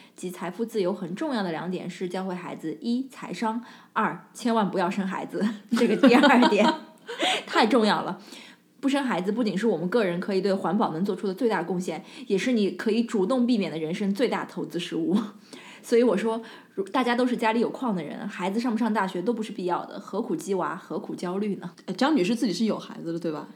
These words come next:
Speaker 2: 对，
Speaker 1: 对。
Speaker 2: 你首先要跟
Speaker 1: 但是江女士是我，我的朋友圈子里，就是公开表示自己
Speaker 2: 不想当妈妈。
Speaker 1: 不想当妈妈的。
Speaker 2: OK，
Speaker 1: 对，
Speaker 2: 嗯，
Speaker 1: 一个人。
Speaker 2: 很能理解。
Speaker 1: 嗯。
Speaker 2: 那她，那她为什么要当妈妈呢？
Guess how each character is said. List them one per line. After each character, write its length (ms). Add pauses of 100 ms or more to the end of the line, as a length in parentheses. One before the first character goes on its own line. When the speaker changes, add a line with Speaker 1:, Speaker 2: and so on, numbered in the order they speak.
(220)
Speaker 2:
对， 100
Speaker 1:
对。 60
Speaker 2:
你 40
首 140
先 100
要 80
跟 200
Speaker 1:
但 120
是 360
江 260
女 180
士 320
是 300
我， 340 (220)
我 220
的 100
朋 180
友 80
圈 240
子 80
里， 280 (240)
就 100
是 100
公 220
开 240
表 260
示 200
自 180
己 540 (180)
Speaker 2:
不 80
想 180
当 160
妈 160
妈。 60
Speaker 1:
不 60
想 160
当 100
妈 160
妈 220
的。 220 (280)
Speaker 2:
OK， 500 (200)
Speaker 1:
对， 100
Speaker 2:
嗯， 340
Speaker 1:
一 120
个 100
人。 160 (100)
Speaker 2:
很 160
能 160
理 140
解。 220
Speaker 1:
嗯。 160
Speaker 2:
那 120
她， 280
那 80
她 100
为 100
什 120
么 80
要 80
当 120
妈 120
妈 140
呢？ 140